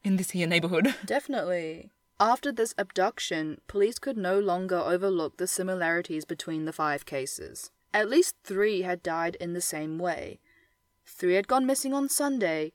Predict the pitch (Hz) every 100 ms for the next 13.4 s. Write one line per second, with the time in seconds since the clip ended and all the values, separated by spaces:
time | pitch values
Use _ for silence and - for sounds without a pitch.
0 | _ 185 175 - 254 285 233 214 196 -
1 | 170 160 170 170 170 165 - - 175 165
2 | 165 165 156 156 95 - _ _ _ _
3 | _ - 262 311 302 262 220 214 233 190
4 | 175 170 175 - 196 214 175 151 - 170
5 | 170 165 165 185 214 185 185 190 147 139
6 | - - _ _ _ _ 226 226 339 -
7 | 190 202 202 190 196 190 - 185 170 165
8 | 160 - 214 226 208 156 156 _ _ _
9 | - 180 190 190 180 165 - 185 294 320
10 | 269 - 196 180 - 160 - 170 165 165
11 | 156 156 147 _ _ _ - 180 - 185
12 | 202 - 233 190 165 170 175 160 147 151
13 | 170 165 147 156